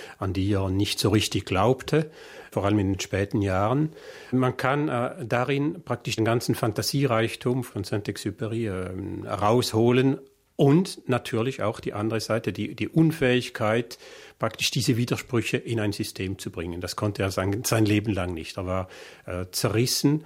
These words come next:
Im Grunde hat's manchmal Nietzschehafte Züge, eben die, die Stärke des Führers, der sich durchsetzen soll, also auch mit sehr fragwürdigen, äh, Konnotationen.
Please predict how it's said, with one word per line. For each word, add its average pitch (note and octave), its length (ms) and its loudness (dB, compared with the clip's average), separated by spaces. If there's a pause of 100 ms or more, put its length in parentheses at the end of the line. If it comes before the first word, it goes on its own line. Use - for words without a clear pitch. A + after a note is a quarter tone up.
(140)
Im C3 120 6
Grunde C3+ 420 6
hat's A#2 220 -2
manchmal A2+ 340 -2
Nietzschehafte C3+ 1040 -2
Züge, D3+ 500 -2 (380)
eben G#2 220 -4
die, F#2 580 -12
die G2 100 -10
Stärke G#2+ 520 0
des - 180 -4
Führers, C#3+ 480 0
der G2+ 120 0
sich - 200 -6
durchsetzen - 560 0
soll, C#3 300 2
also G2 180 -4
auch F2 180 -6
mit F2+ 200 -6
sehr G2 180 0
fragwürdigen, G2 760 0
äh, F#2 420 -4
Konnotationen. G2+ 920 -2